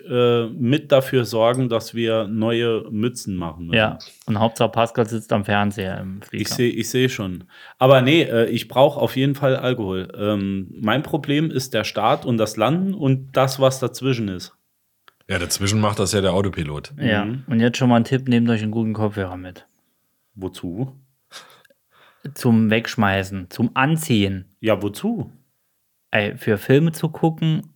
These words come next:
Speaker 1: Ah, dann brauch ich aber mit Klinke, oder?
Speaker 2: Ja.
Speaker 1: Ja, siehste.
Speaker 3: Ja,
Speaker 2: Ja.
Speaker 3: nur Bluetooth.
Speaker 2: Oh, der ist schlecht.
Speaker 1: Bluetooth.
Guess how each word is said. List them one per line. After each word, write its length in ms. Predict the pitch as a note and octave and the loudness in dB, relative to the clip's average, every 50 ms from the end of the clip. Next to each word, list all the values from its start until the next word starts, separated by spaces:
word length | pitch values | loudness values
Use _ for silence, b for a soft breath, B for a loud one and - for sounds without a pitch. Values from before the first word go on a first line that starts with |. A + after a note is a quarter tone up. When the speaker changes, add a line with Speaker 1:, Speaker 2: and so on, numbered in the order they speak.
| _ - | _ -2
Speaker 1:
Ah, 100 | - C3 | -2 0
dann 200 | B2 A#2+ A2+ G#2+ | 2 2 0 0
brauch 200 | G2+ - B2+ C3+ | 2 4 4 4
ich 100 | C3+ B2+ C3 | 4 4 2
aber 160 | A2+ A2+ A2 | 0 0 0
mit 240 | G#2+ G#2 G#2 - - | -2 -2 -4 -6 -6
Klinke, 360 | - - F#3+ G#3+ F#3+ B2 G#2 | -4 -2 -2 0 0 -2 -2
oder? 280 | F#2 G#2 A#2+ D3 E3 E3+ A#2 | -2 -2 -4 -4 -4 -4 -2
Speaker 2:
Ja. 300 | A#2 A#2+ A#2+ A#2+ - _ _ _ - | 0 0 0 -2 -4 _ _ _ -10
Speaker 1:
Ja, 280 | A#2 A2 A2+ G#2 F#2 F#2+ | -6 -4 -4 -4 -6 -8
siehste. 440 | - - B2 B2 B2 - - G2+ F#2 _ _ _ _ | -10 -10 -8 -8 -8 -10 -14 -18 -20 _ _ _ _
Speaker 3:
Ja, 140 | - E2+ E2 | -10 -8 -6
Speaker 2:
Ja. 60 | E2 | -4
Speaker 3:
nur 100 | F#2 G2 F#2 | -4 -6 -6
Bluetooth. 520 | - - G2+ F#2+ - - D#2 E2+ - - _ _ _ _ _ _ _ _ _ _ _ _ _ _ _ - - | -6 -8 -8 -8 -10 -12 -16 -16 -18 -20 _ _ _ _ _ _ _ _ _ _ _ _ _ _ _ -12 -10
Speaker 2:
Oh, 180 | A2 G#2 G2+ G2 - _ _ - | -8 -8 -8 -10 -14 _ _ -8
der 160 | G#2 G#2 G2 G2 | -8 -6 -6 -8
ist 60 | F#2+ | -10
schlecht. 420 | - - G#2+ G#2 G2+ - - _ _ _ | -8 -6 -6 -6 -6 -8 -14 _ _ _
Speaker 1:
Bluetooth. 560 | - A#2+ B2 B2+ C3 A#2 G#2 F#2+ F#2 - - | -4 0 0 0 0 -2 -6 -8 -8 -8 -12